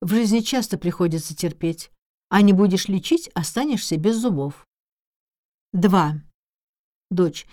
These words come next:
«Тебе хорошо говорить. Тебе так не сверлили. И вообще ты меня не любишь». Сын: «Представляешь, я пропустил две последние тренировки, и тренер продержал меня сегодня в запасе».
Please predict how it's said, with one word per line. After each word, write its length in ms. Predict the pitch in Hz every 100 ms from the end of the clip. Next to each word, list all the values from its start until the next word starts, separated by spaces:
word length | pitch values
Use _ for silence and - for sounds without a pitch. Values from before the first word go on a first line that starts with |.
| _ -
«Тебе 240 | 196 208
хорошо 420 | 208 240 247 -
говорить. 540 | 202 208 220 180 151 - _ _ _
Тебе 180 | 190 185
так 200 | 208 208
не 120 | 220
сверлили. 720 | 214 214 233 220 190 196 170 147 _ _
И 60 | 214
вообще 380 | 247 277 - 208
ты 140 | 202
меня 200 | 190 190
не 160 | 196 214
любишь». 580 | 190 156 143 147 - _ _ _ _ _ _ _ _
Сын: 380 | - 180 160 131 _ _ _ _ _ _ _ _ _ _
«Представляешь, 880 | 185 180 - 180 202 254 190 - - _ _ -
я 160 | 196
пропустил 580 | 196 196 - 185 - 262
две 220 | 170 196
последние 600 | 254 196 185 196 180 185
тренировки, 640 | 180 180 175 190 277 - 170
и 80 | 165
тренер 540 | 180 240 240 156 147 - _ _ _ _
продержал 520 | - 196 196 180 240 220
меня 200 | 202 190
сегодня 460 | - 185 196 180
в 40 | 165
запасе». 600 | 175 - 147 147 139